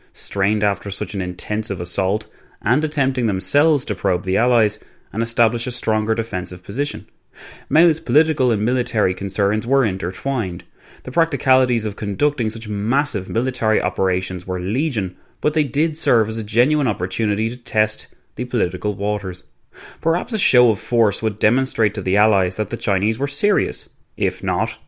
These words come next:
then their absence would confuse the United Nations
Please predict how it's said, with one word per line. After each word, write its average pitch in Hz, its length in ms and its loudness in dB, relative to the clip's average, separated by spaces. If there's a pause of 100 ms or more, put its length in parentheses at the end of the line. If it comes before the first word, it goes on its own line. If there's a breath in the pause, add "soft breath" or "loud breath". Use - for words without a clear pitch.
then 104 160 0
their 104 140 2
absence 104 460 0
would 110 120 -2
confuse 104 440 -2
the 104 80 -2
United 95 320 -2
Nations 120 560 -2